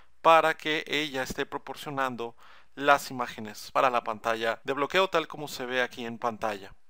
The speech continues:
Al igual que las notificaciones en la pantalla de bloqueo, es requerido el elemento extension con nombre Lock Screen Background,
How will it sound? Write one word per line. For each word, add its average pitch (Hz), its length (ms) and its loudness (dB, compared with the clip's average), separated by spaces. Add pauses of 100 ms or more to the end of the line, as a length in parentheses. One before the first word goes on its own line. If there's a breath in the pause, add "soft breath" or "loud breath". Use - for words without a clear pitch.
(580)
Al 143 140 2
igual 156 280 6
que 175 100 -2
las 135 260 0
notificaciones 143 880 -4
en 135 80 -10
la 123 100 -2
pantalla 139 460 2
de 135 80 -2
bloqueo, 143 640 0
es 160 220 -2
requerido 151 600 -2
el 139 180 -6
elemento 139 680 -4
extension 147 720 -4
con 131 300 -6
nombre 135 540 -2
Lock 135 400 -2
Screen - 680 -10
Background, 147 600 2